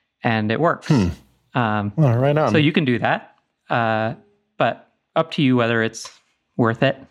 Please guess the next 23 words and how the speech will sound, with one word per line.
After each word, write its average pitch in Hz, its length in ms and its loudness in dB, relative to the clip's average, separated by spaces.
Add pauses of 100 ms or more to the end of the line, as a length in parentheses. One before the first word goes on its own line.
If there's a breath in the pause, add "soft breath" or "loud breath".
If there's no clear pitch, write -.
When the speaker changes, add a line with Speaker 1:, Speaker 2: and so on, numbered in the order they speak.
Speaker 2:
That's, 170 240 -2
I, 135 140 0
I - 60 -4
was 143 200 -2
thinking 208 240 0
about 101 200 2
auto 98 200 2
prefixer 98 560 -4
the 95 100 0
other 90 100 0
day, 87 140 0
'cause 117 160 -2
it, 123 260 -2
you 170 220 -4
know, 123 180 -2 (200)
as 220 180 0
it 165 160 -4 (140)
should 139 440 -2
perhaps, - 760 -4 (100)
has 117 340 -2
died 113 300 0
off 104 400 -2
in 90 480 0